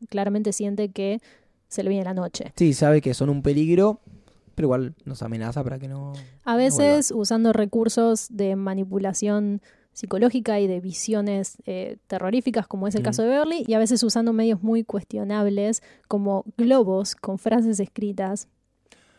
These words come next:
Speaker 2: Ah, sí,
Speaker 1: Esto
Speaker 2: la,
Speaker 1: es
Speaker 2: la parte de la
Speaker 1: real.
Speaker 2: biblioteca.
Speaker 1: Sí, em, la parte de la biblioteca, y de hecho hay,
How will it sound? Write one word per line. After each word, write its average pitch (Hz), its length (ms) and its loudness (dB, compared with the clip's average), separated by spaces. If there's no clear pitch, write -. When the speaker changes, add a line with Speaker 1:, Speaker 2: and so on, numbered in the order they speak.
Speaker 2:
Ah, 160 220 2
sí, - 100 2
Speaker 1:
Esto 143 120 6
Speaker 2:
la, 285 60 8
Speaker 1:
es - 60 4
Speaker 2:
la - 80 2
parte 226 160 6
de 233 80 6
la 226 80 6
Speaker 1:
real. 220 40 4
Speaker 2:
biblioteca. 139 500 0
Speaker 1:
Sí, 208 520 -2
em, 214 1080 0
la 202 100 -2
parte 330 160 2
de 453 40 4
la 339 40 4
biblioteca, 269 380 2
y 254 60 6
de 220 140 6
hecho 277 260 2
hay, 269 260 0